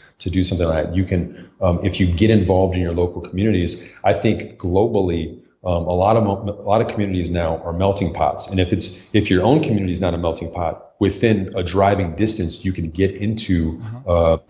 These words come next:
Speaker 1: a culturally rich environment that, that you can push yourself.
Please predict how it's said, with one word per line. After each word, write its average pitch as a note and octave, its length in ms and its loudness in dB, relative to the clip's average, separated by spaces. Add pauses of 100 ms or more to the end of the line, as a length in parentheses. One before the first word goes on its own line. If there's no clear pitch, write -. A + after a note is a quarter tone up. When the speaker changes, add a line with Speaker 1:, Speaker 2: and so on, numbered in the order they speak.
Speaker 1:
a - 40 -14
culturally G2+ 520 4
rich E2+ 280 0
environment F#2 520 0
that, - 240 -8
that - 180 -4
you - 60 -12
can D#2 160 -6
push A2+ 280 0
yourself. - 680 -2